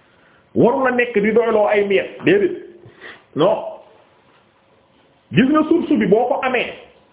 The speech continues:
mooy source bi di mën a mag, mu Yonent saa salaam nga mën a am ci moom accès directement, bul jaar ci keneen ak ko ku man di doon.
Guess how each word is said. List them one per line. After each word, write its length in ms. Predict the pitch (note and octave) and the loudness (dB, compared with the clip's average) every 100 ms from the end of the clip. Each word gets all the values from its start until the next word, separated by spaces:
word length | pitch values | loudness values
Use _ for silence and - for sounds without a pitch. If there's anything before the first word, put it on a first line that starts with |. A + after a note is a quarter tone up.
| _ _ _ | _ _ _
mooy 320 | A2+ E3+ C#4 C4+ | 0 2 2 2
source 260 | D4+ F4+ D#4+ | 2 2 2
bi 100 | C#4 | 0
di 100 | D4 | 0
mën 120 | D4 E4 | 0 -2
a 60 | D#4 | 0
mag, 140 | D#4 - | -2 0
mu 120 | G3 B3 | 2 2
Yonent 280 | C4+ C#4 C4+ | 2 0 -2
saa 180 | C4 A#3 | -2 0
salaam 220 | A3+ G3+ | 0 0
nga 80 | A3 | 0
mën 180 | B3+ C#4 | 0 -2
a 100 | C4 | -2
am 140 | B3+ | 0
ci 60 | A#3+ | 0
moom 200 | A#3 A#3 | 0 0
accès 300 | C#4 - G#3+ | -4 0 0
directement, 680 | A3 C#4+ - C4 G#3 - C3 | 2 0 0 -2 -2 -4 0
bul 240 | G3 A3+ E3 | 2 2 2
jaar 220 | F3+ - | 0 -2
ci 140 | D3+ - | -8 -4
keneen 460 | A3+ C#4 C#4 G#3 - | -2 -2 -2 -4 -4
ak 200 | B3+ - | -6 0
ko 140 | C4+ B3+ | 0 2
ku 120 | C4+ D#4 | 0 0
man 160 | D#4+ D4+ | 0 -2
di 100 | C#4+ | 0
doon. 200 | C4+ - | 0 0